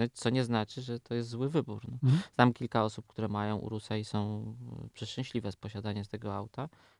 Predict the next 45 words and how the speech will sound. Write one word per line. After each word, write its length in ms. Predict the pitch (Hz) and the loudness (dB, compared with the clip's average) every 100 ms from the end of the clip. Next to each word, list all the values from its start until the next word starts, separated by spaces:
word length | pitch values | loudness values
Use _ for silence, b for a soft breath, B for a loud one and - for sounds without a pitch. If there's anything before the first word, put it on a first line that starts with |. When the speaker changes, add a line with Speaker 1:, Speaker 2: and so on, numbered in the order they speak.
| - | -6
Speaker 1:
jakkolwiek 520 | 170 123 117 117 - | 0 4 4 2 0
ono 160 | 107 101 | -2 0
byłoby 420 | 110 110 117 110 | 2 2 2 -2
lub 240 | 110 - | -4 -6
nierozsądne. 640 | 104 98 98 - 101 107 101 | -6 -6 -6 -2 -2 -2 -6
Zresztą 320 | 113 - 113 b b b b b b _ | -6 -4 -6 b b b b b b _
wśród 200 | - 147 | 4 6
tych 140 | 135 | 8
aut 160 | 135 - | 8 10
nie 120 | 120 | 8
ma 120 | 101 | 8
rozsądnych 460 | 98 95 - 101 101 | 4 -2 -2 -2 -2
samochodów. 520 | - 104 98 107 113 - - | 0 -2 -2 -6 -8 -12 -14
Są 140 | - | -8
tylko 240 | 123 110 113 | -4 4 8
mniej, 680 | 113 127 123 123 120 113 - - 123 | 12 12 12 10 6 2 -4 -2 0
y, 100 | 110 | 4
są 140 | 117 | 6
mniej 380 | 113 107 120 143 | 6 8 12 12
Speaker 2:
suwy, 100 | 156 | 12
Speaker 1:
rozsądne 280 | 214 165 139 | 12 12 12
i 40 | 139 | 12
Speaker 2:
które 60 | |
Speaker 1:
bardzo 160 | 151 151 | 12 12
Speaker 2:
mają 100 | 139 | 12
Speaker 1:
m- 60 | |
Speaker 2:
sześćset 400 | 110 156 143 135 | 12 12 12 8
koni, 360 | - 135 127 123 | 10 12 12 12
to 120 | 127 | 12
jest 180 | 127 120 | 12 10
taka 220 | 135 135 | 8 8
kategoria 800 | 143 135 139 156 151 143 131 127 b b b - | 8 8 12 12 12 12 12 12 b b b 10
dla 120 | 156 | 12
ludzi 220 | 156 147 | 12 12
rozsądnych, 800 | 139 - - 139 107 98 90 - | 12 12 12 12 10 2 0 4
e, 220 | 117 117 | 8 10
tych, 200 | 117 135 - | 10 8 6
którzy 400 | 120 110 110 110 | 2 6 6 6
chcą 180 | - | 8
mieć 180 | 113 110 | 10 12
dobre 180 | 120 165 | 12 12
Speaker 1:
Inaczej 160 | 175 151 | 12 12
Speaker 2:
spalanie, 400 | 135 131 127 123 | 12 12 12 12
Speaker 1:
rozsądne. 360 | 120 123 131 | 12 12 12
Speaker 2:
tak. 540 | 127 196 156 - 180 | 12 12 12 10 8